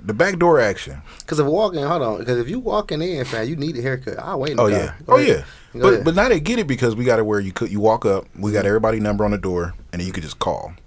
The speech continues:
Speaker 1: So you
Speaker 2: Okay.
Speaker 1: call, set up your appointment right then and there, or you call inside the
Speaker 2: Y'all
Speaker 1: shop.
Speaker 2: hear this? It's
Speaker 1: And if
Speaker 2: prof-, it's professional going on. He's talking about professional right now. Go ahead, M Dog.
Speaker 1: Now, when, when covid started,
Speaker 2: Uh-huh.
Speaker 1: it was slower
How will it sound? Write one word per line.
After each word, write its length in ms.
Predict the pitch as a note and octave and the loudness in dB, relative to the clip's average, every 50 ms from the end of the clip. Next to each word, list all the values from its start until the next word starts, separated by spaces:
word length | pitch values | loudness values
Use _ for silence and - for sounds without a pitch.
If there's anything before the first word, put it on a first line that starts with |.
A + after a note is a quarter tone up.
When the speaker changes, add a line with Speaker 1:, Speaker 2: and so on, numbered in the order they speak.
| - - | -18 -10
Speaker 1:
So 120 | - - F#2+ | -4 -2 -2
you 80 | F#2+ F2+ | -2 -2
Speaker 2:
Okay. 80 | - | 2
Speaker 1:
call, 240 | - G#2+ G2+ G2+ F#2+ | 2 4 4 4 2
set 140 | - - G#2 | 0 -2 -2
up 80 | G2 | -2
your 100 | G#2 G2+ | -2 -4
appointment 340 | F#2 - G#2 G2+ F#2+ F#2 F2+ | -4 -2 -2 -2 -2 -2 -2
right 140 | F#2+ G2 F#2 | -2 -2 -2
then 120 | F#2 F#2 | -4 -6
and 100 | F#2 F#2 | -6 -4
there, 260 | G#2 G#2+ A2+ A2+ A2 - - | 0 0 2 2 2 0 0
or 140 | G#2 G#2 G2+ | 0 0 0
you 80 | G2+ F#2+ | -2 -2
call 240 | - G#2 F#2+ F#2 | -2 0 0 0
inside 460 | F2+ - A#2 A#2 G#2 - G2 - - - | 0 0 0 0 0 0 -2 -2 -2 -2
the 40 | |
Speaker 2:
Y'all 120 | - A#2 A2+ | -2 -2 0
Speaker 1:
shop. 60 | A#2+ | 2
Speaker 2:
hear 80 | B2+ C3 | 2 4
this? 180 | C3 C3+ C3 B2+ | 4 2 2 2
It's 100 | A#2 G#2 | 0 0
Speaker 1:
And 120 | G2+ G2 | 0 0
if 60 | F#2+ G#2 | 2 2
Speaker 2:
prof-, 220 | - - - - | 0 0 -2 -4
it's 100 | A2+ - | -4 -4
professional 580 | - A#2 G2+ - C3 C3 C3+ B2+ - B2 A2 G#2 | -4 -4 -4 -2 0 0 0 0 0 -4 -4 -4
going 260 | G2 G#2+ G#2+ G#2 G2+ | -2 -2 -4 -4 -4
on. 160 | G2+ F#2+ F#2+ G2+ | -6 -8 -6 -6
He's 100 | A2 A#2 | -8 -6
talking 300 | - - B2 B2 B2+ A#2+ | -2 -2 -2 -2 -2 -4
about 160 | A#2 A#2 - - - - - | -6 -8 -8 -10 -12 -14 -8
professional 600 | - A#2+ - - - C#3 D#3 - - B2 G#2 G2+ G2 | -6 -6 -4 0 2 2 2 2 0 -6 -8 -8 -8
right 160 | G2+ G2+ G2 | -8 -8 -10
now. 120 | G2+ G2 | -10 -12
Go 200 | G2 G2+ G2 A#2+ | -12 -8 -4 -2
ahead, 240 | C3 B2 G#2 - - - | -2 -2 -2 -4 -8 -12
M 100 | E2 D#2 | -12 -10
Dog. 220 | F2+ F2+ - - - - | -10 -12 -12 -16 -12 -6
Speaker 1:
Now, 340 | A2+ A#2+ A#2+ A2+ G#2 G2+ - - - - _ _ _ - - - - - - - | -2 0 0 2 2 0 -2 -4 -8 -18 _ _ _ -20 -20 -20 -20 -20 -12 -6
when, 340 | A2 B2 B2 A#2 A2 G#2 - | -2 0 0 0 0 -2 -2
when 280 | A2 A#2 A2+ G#2+ G#2 F#2+ | -2 0 0 2 0 0
covid 380 | - - B2+ D3+ E3 D3 A#2 | 0 2 2 2 2 2 0
started, 540 | - - - C#3+ F#3 A#3+ A#3+ D#3+ E2 D2+ - - - G2+ | 0 0 2 2 2 2 2 0 -2 -4 -6 -8 -6 -4
Speaker 2:
Uh-huh. 160 | G2 G#2 G2+ | -2 0 0
Speaker 1:
it 100 | G#2+ A2+ | 2 2
was 200 | G#2+ G#2+ G2+ F#2+ | 2 0 0 -2
slower 680 | - - C3 D3 D#3+ D#3 B2+ G2+ F2 D#2+ D#2 D#2 D#2+ - | 0 0 4 6 6 6 6 4 2 0 -4 -6 -8 -10